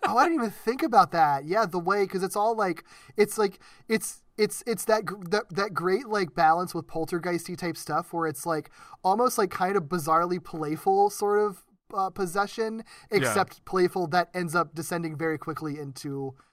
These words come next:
Speaker 1: death. <laughs> Like,
Speaker 2: Yeah, just horror.
Speaker 1: <laughs> or vi-,
Speaker 2: Just,
Speaker 1: and
Speaker 2: like, absolute
Speaker 1: violence,
Speaker 2: horror.
Speaker 1: you know?
Speaker 2: Yeah.
Speaker 1: Just horror, yeah.
Speaker 2: <laughs> So these connectivity discs, combined with Ghost's ability to manipulate tech, basically extends Ghost's ability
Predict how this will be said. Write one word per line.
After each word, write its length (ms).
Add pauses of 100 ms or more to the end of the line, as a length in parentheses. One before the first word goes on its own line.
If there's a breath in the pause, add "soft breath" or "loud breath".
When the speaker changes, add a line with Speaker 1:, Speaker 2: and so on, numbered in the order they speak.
(400 soft breath)
Speaker 1:
death. 500
<laughs> 260
Like, 300 (100)
Speaker 2:
Yeah, 340 (100)
just 180
horror. 360
Speaker 1:
<laughs> 20
or 180
vi-, 200
Speaker 2:
Just, 100
Speaker 1:
and 120
Speaker 2:
like, 20
absolute 340
Speaker 1:
violence, 100
Speaker 2:
horror. 160
Speaker 1:
you 80
know? 180 (280)
Speaker 2:
Yeah. 220 (140)
Speaker 1:
Just 160
horror, 440
yeah. 360
Speaker 2:
<laughs> 800 (480 soft breath)
So 160
these 260
connectivity 600
discs, 260
combined 380
with 160
Ghost's 500 (160)
ability 540
to 140
manipulate 580
tech, 380 (360 soft breath)
basically 440
extends 640
Ghost's 480
ability 580